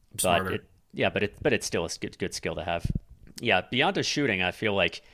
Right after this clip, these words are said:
Speaker 1: he still offers quite a bit off the ball. You know, be-, beyond just his vertical spacing,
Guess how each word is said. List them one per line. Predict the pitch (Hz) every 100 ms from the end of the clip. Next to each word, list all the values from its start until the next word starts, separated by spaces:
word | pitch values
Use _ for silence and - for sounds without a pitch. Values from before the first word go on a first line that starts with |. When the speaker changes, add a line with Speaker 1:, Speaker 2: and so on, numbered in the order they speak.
| -
Speaker 1:
he | - 107
still | - - 117 127 117
offers | 107 101 92
quite | - - 101 98
a |
bit | 87 - 82 - -
off | 98 -
the | 90
ball. | 80 73 76 _ - -
You | -
know, | 90 82
be-, | 101 92
beyond | 107 104 101
just | 92
his | - 85
vertical | 87 87 87
spacing, | - 82 82 90 92